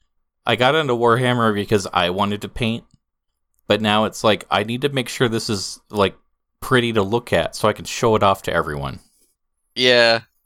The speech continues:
Speaker 1: I, I actually, I got, like, a little guy just to, he's not even gonna be part of my army. I just got him because he looks neat.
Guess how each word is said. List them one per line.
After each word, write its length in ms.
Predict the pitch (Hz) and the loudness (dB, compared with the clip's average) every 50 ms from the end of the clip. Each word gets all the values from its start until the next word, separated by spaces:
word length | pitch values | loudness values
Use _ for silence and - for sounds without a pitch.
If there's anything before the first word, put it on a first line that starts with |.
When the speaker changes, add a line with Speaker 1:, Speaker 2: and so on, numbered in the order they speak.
| _ _ _ _ _ | _ _ _ _ _
Speaker 1:
I, 240 | - 98 98 95 - | 0 0 0 0 0
I 120 | - 98 101 | 0 0 2
actually, 420 | 101 104 110 - - - 123 107 - | 2 0 -2 -4 -6 -4 -4 -2 0
I 120 | 95 98 | 0 2
got, 180 | 101 101 98 95 | 2 2 2 2
like, 160 | 101 95 - | 0 -2 -2
a 40 | 101 | -2
little 180 | 101 98 95 | -2 -2 -2
guy 360 | 87 - 87 82 85 90 92 | -2 0 2 2 2 2 0
just 280 | 90 - - 87 - - | -2 -4 -8 -10 -8 -4
to, 200 | - 90 82 76 - _ _ | -4 -4 -4 -4 -8 _ _
he's 160 | - 90 - | -10 -6 -2
not 140 | 98 95 92 | 0 0 0
even 320 | 95 92 92 90 82 - - - | 0 0 -2 -4 -6 -10 -8 -4
gonna 120 | - 95 | -4 -2
be 80 | 87 87 | -2 -4
part 200 | - - 98 92 | -2 -2 -2 -2
of 60 | 95 | -2
my 100 | 92 82 | -6 -6
army. 360 | - 78 78 82 85 90 92 | -4 -4 -4 -2 -2 -2 -2
I 120 | 90 - 85 | -2 -2 -4
just 260 | 82 - 95 90 - | -4 -4 -6 -4 0
got 180 | - 101 92 | 0 0 2
him 120 | 92 90 85 | 0 -2 -6
because 220 | 85 - 101 87 | -6 -6 -6 -4
he 100 | 87 82 | -4 -6
looks 260 | 76 78 80 - - | -6 -6 -8 -8 -8
neat. 240 | - 101 101 107 - | -6 -4 -4 -6 -8